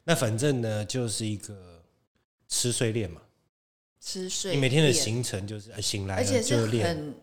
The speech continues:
Speaker 2: 规律的，对不对？
Speaker 1: 对，醒-，起来就练，然后接下来时间尽可能休息吃，然后尽量的睡好，就这样。
Speaker 2: 有没有规定说要吃多少的量，或者是睡多少、睡多久？
Speaker 1: 呃，呃，呃，呃，这个，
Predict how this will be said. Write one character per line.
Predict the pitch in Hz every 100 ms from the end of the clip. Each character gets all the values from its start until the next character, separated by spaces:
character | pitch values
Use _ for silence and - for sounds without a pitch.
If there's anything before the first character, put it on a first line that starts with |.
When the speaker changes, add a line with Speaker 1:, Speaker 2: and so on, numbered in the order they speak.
| _ _
Speaker 2:
规 | - 226 226
律 | 220 214
的， | 156
对 | 143 147
不 | 135
对？ | 139
Speaker 1:
对， | 104 101
醒-， | 123 123
起 | - 113
来 | 104
就 | 104 131
练， | 120 117 87 - _ _ _
然 | 104 113
后 | 123
接 | 107 - - 131
下 | 127
来 | 117
时 | 104
间 | 95 113
尽 | 107 117
可 | 95
能 | 92
休 | 95 113 107
息 | 92
吃， | 90 - 104 101 - _ _ _ _
然 | 95 107
后 |
尽 | 113 120
量 | 117 107
的 |
睡 | 98 110 87
好， | 90 - _
就 | -
这 | 92
样。 | 82 _ _ _ _ _ _
Speaker 2:
有 | - 165
没 | 196
有 | 214
规 | - 196
定 | 214 185
说 | 175 175
要 | 180 175 151
吃 | - 190 175
多 | 165
少 | 170 147
的 | 110
量， | 120 160 147
或 | 160 160
者 |
是 | 160
睡 | 151 202 165
多 | 151 147
少、 | - - - - _
睡 | - 220
多 | 180 175
久？ | 170 131 -
Speaker 1:
呃， | 180 165 165 160 156 151 156 -
呃， | 151 147 143 147
呃， | 147 139 139 -
呃， | 135
这 | 131 -
个， | -